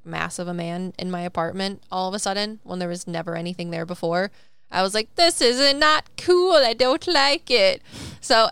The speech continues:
at night, I would draw a line in my head between my kitchen and the back of my house where our bedroom was, and I was like, "Do not cross this line." And then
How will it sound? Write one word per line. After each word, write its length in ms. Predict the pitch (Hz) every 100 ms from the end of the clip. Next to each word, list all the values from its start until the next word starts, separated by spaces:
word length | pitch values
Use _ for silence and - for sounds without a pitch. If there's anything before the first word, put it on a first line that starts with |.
| -
at 160 | 208
night, 360 | 202 214 226 -
I 140 | - 190
would 320 | 190 185 - - -
draw 300 | 185 196 196
a 20 |
line 320 | 170 180 180
in 100 | 170
my 120 | 165
head 400 | 165 175 175 170
between 440 | - 170 185 170 165
my 120 | 165
kitchen 480 | - 180 - 185 190
and 80 | 170
the 60 |
back 280 | 165 - 151
of 100 | 180
my 160 | 190 196
house 320 | 202 190 -
where 100 | 180
our 80 | 160
bedroom 400 | - 160 190 208
was, 260 | 214 220
and 80 | 185
I 60 | 165
was 120 | 175
like, 120 | - - -
"Do 140 | 294
not 260 | 269 247 -
cross 220 | 247 -
this 240 | - 247 -
line." 360 | 254 247 208 190 - - - - - - -
And 160 | 185
then 240 | 185 185